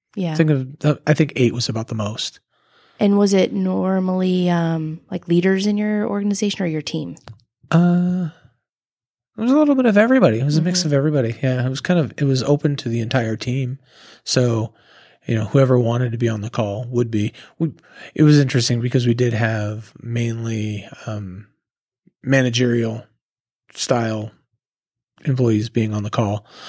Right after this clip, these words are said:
Speaker 2: Um, but a lot of times we'd have new people just, uh, when, when they first joined the, joined the company, they would jump on there and some would stay for around for a while and some would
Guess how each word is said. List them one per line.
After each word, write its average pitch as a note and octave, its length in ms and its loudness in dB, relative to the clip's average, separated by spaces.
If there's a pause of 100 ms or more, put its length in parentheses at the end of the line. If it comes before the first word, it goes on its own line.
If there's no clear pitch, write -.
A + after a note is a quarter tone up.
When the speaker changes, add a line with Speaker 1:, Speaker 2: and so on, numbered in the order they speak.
(260)
Speaker 2:
Um, G#2 420 -2 (420)
but D#3+ 100 4
a E3+ 40 6
lot F3 140 4
of F3+ 60 2
times F#3 260 2
we'd F3+ 100 2
have F3 120 6
new G3 140 6
people B2 360 0 (120)
just, - 320 -4
uh, C3+ 260 4
when, C3+ 340 0
when C3+ 140 2
they C3 100 2
first C3+ 300 0
joined C3+ 320 2
the, A#2+ 420 -2 (320)
joined C3 240 0
the B2+ 40 -4
company, B2+ 320 -2
they A2+ 100 0
would A2+ 100 -4
jump A#2+ 220 -4
on A2+ 200 -4
there A2 200 -2
and A2 200 -8 (260)
some G#3 200 -2
would F3 140 0
stay D3+ 240 2
for D#3+ 160 -2
around C#3 460 0
for D3 100 2
a C#3+ 80 4
while C3+ 220 0
and D3+ 120 -4
some C3+ 200 -4
would C3 200 -4